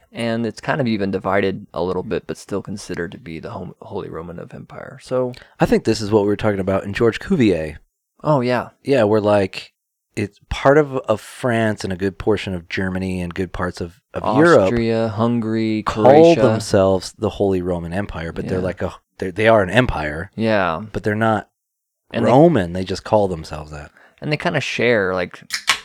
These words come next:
Speaker 1: certain, s-, even though it's a whole thing called that, there's still some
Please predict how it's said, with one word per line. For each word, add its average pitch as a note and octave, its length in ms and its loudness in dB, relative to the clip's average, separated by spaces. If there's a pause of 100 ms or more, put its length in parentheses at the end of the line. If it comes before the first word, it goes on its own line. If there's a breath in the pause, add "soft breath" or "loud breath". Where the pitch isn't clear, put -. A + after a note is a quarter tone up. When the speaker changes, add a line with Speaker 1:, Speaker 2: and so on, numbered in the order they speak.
(120)
Speaker 1:
certain, F#2+ 560 -2
s-, - 160 -12 (180)
even C3+ 220 -2
though A#2 80 2
it's - 220 -6
a - 40 -8
whole A2 340 -2
thing G2 640 -8 (140)
called A2 380 -2
that, E2 380 -4
there's F2+ 160 -8
still D3 260 -4
some G#2+ 480 -4